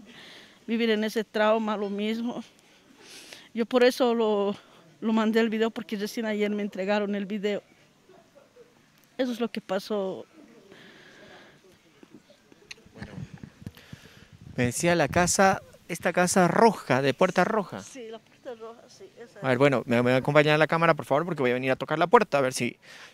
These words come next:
Speaker 2: si quieren decir algo, para que no digan que después no se les dio la oportunidad de hablar. Estamos aquí en el barrio, es en el sector de Quintanilla. Vamos a ver si, si habla alguien del tema del,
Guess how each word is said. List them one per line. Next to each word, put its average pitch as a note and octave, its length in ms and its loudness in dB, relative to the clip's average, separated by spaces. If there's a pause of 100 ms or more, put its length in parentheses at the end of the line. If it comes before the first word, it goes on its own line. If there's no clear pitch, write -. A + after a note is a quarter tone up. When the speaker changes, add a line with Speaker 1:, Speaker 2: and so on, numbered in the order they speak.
Speaker 2:
si - 140 -14
quieren B2+ 220 4
decir D#3 300 8
algo, A#3 260 12
para C3+ 160 2
que C3+ 120 -2
no C3+ 100 0
digan D#3 240 0
que D#3 80 4
después C#3+ 280 0
no D#3+ 100 0
se D#3 80 -4
les C#3 100 2
dio D#3 100 4
la E3 80 6
oportunidad C#3+ 540 0
de E3+ 60 2
hablar. E3+ 340 6 (480)
Estamos C#3+ 340 -2
aquí D3 220 -2
en D3 80 0
el D3 120 0
barrio, E3 440 2 (600)
es - 100 -20
en C#3 60 -6
el C3 40 -6
sector C3 340 -2
de C3 80 0
Quintanilla. D#3+ 880 2
Vamos C3 200 -4
a D3+ 60 2
ver C3+ 100 2
si, A#2+ 260 -6 (100)
si - 220 -2
habla C3+ 220 8
alguien F3+ 300 6
del B2 160 0
tema C#3+ 220 2
del, A#2 240 0